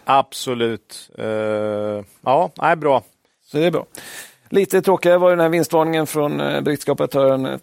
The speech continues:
Speaker 2: triple eight, åtta åtta åtta.
Speaker 1: Mm.
Speaker 2: Eh, där deras omsättning skulle vara minus tio procent. De sa man hade betydande effekter från regelefterlevnadsförändringar.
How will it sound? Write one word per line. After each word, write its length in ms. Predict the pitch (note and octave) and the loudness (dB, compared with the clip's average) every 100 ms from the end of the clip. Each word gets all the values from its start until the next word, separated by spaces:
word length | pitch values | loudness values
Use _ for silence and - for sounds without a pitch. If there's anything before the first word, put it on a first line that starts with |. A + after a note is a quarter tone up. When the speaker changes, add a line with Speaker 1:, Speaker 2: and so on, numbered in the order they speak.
| - | -6
Speaker 2:
triple 320 | D3+ C#3+ C#3 | -4 0 2
eight, 300 | F3+ - - - | 0 -2 -18 -18
åtta 260 | - C3 C3 | -14 -8 -6
åtta 160 | C#3+ C#3 | -6 -6
åtta. 200 | D#3+ D#3+ _ - - _ _ _ - | -4 -6 _ -20 -20 _ _ _ -10
Speaker 1:
Mm. 340 | C#3+ C3 C3 C3+ | -6 -2 -2 -2
Speaker 2:
Eh, 60 | |
där 360 | C3+ C3+ D3+ D3+ | -4 -2 2 4
deras 200 | D3+ D3 | 2 2
omsättning 380 | D#3 D3 C#3 D3 | 0 0 -2 -2
skulle 160 | D3 | 0
vara 100 | C#3+ | 2
minus 240 | C#3 C3+ B2+ | 2 2 0
tio 180 | D3 C3 | 0 0
procent. 400 | C3 D3 D3+ - | 0 0 0 -2
De 140 | C3 | -4
sa 180 | - C#3 | 0 0
man 160 | C3+ C3+ | 2 2
hade 100 | C3 | 2
betydande 500 | C3+ C#3 C3 C3 C3 | 0 -2 -2 0 0
effekter 320 | C3+ B2 B2+ | -2 -4 -6
från 260 | - C3 - | -8 -8 -8
regelefterlevnadsförändringar. 1800 | B2 E3 C3+ B2+ C3+ B2+ - B2 B2 A#2+ B2 - C#3 D3+ E3 B2 A2+ | -2 0 0 0 -2 -4 -4 -2 0 0 -2 -2 0 2 2 0 -2